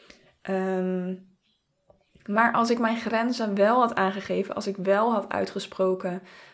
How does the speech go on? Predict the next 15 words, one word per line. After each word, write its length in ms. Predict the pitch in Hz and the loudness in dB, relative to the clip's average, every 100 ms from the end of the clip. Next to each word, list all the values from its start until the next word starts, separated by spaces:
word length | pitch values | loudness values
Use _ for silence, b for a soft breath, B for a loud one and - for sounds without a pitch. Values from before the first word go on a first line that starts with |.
| B | B
wat 240 | 185 180 | -2 0
ik 160 | 185 175 | 0 -2
wel 420 | 165 180 185 185 | 4 6 8 4
wilde 480 | 185 175 180 180 175 | 4 2 2 2 2
of 120 | 180 | -2
wat 120 | 175 | -6
ik 120 | 175 | -8
juist 260 | 180 170 - | -6 -6 -4
niet 220 | 175 180 | -6 -6
wilde 480 | 170 170 170 175 170 | -4 -4 -2 -2 -4
of 100 | 175 | -6
wat 100 | - | -8
ik 100 | 185 | -14
vervelend 600 | - - 180 180 175 180 | -14 -6 -4 -2 -4 -8
vond, 540 | - 175 170 170 - | -10 -10 -8 -10 -12